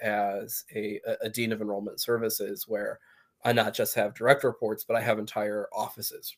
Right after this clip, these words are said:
reporting to me now. And it's, it's one that, and, and I think we probably all would agree, but it's one that you have to kind of figure out as you go a little bit too.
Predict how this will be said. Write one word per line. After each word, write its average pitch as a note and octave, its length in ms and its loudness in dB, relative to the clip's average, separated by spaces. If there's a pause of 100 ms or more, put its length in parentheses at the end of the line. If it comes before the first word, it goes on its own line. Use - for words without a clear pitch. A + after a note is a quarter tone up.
reporting A2 480 -6
to - 140 -16
me - 180 -20
now. - 260 -20 (640)
And G#2+ 680 6 (440)
it's, - 920 4 (840)
it's B2 220 6
one B2 340 8
that, G#2+ 500 6
and, A2+ 160 4
and A2+ 120 4
I A2+ 80 4
think A2 220 0 (180)
we A#2+ 80 -8
probably A2 300 0
all G#2 140 2
would G#2+ 80 -6
agree, A2 240 -2
but G#2+ 160 0
it's - 120 -4
one A#2+ 120 2
that A#2 80 0
you A2 60 -2
have C3 100 6
to B2+ 60 2
kind C#3 160 6
of A#2+ 80 2
figure C3 240 6
out B2 100 10
as A#2 140 6
you A2 80 -4
go A#2 120 6
a B2+ 100 6
little D3+ 160 6
bit D3+ 200 4
too. C#3 320 0